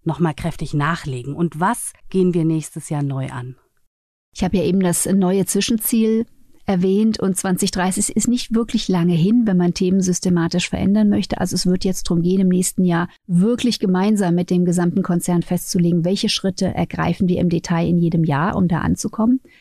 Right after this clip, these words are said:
Speaker 2: Ein größeres Thema wird noch das Thema Kreislaufwirtschaft sein. Hier werden wir auch durchaus schwierige Diskussionen gemeinsam führen müssen zu der Frage, wie werden unsere Produkte und Leistungen eigentlich kreislauffähig und was heißt das auch an manchen Stellen fürs Geschäftsmodell?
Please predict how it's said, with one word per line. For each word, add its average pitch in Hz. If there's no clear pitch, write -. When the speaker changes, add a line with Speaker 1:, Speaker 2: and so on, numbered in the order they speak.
Speaker 2:
Ein 190
größeres 226
Thema 208
wird 190
noch 185
das -
Thema 175
Kreislaufwirtschaft 214
sein. 196
Hier 196
werden 180
wir 185
auch -
durchaus 214
schwierige 294
Diskussionen 185
gemeinsam 180
führen 202
müssen 190
zu -
der 175
Frage, 180
wie 180
werden 240
unsere 185
Produkte 175
und 160
Leistungen 160
eigentlich 156
kreislauffähig -
und 165
was 160
heißt 196
das 190
auch 175
an 185
manchen 170
Stellen 175
fürs 180
Geschäftsmodell? 190